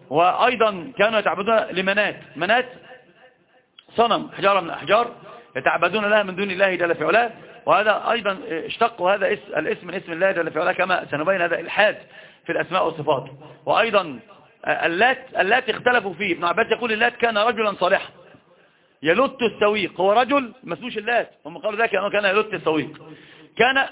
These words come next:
رجلا صالحا يلت السويق للحجيج، يحسن إلى الحجيج، بيع الطعام بالغلو هناك يخالف هذا الأصل.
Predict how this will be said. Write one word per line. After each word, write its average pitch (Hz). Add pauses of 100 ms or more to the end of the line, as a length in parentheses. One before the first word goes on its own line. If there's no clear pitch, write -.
رجلا 233
صالحا 196
يلت 180
السويق 233 (680)
للحجيج، 175 (380)
يحسن 220
إلى 190
الحجيج، 160 (1400)
بيع 202
الطعام 180
بالغلو 165
هناك 208 (320)
يخالف 226 (440)
هذا 180
الأصل. 220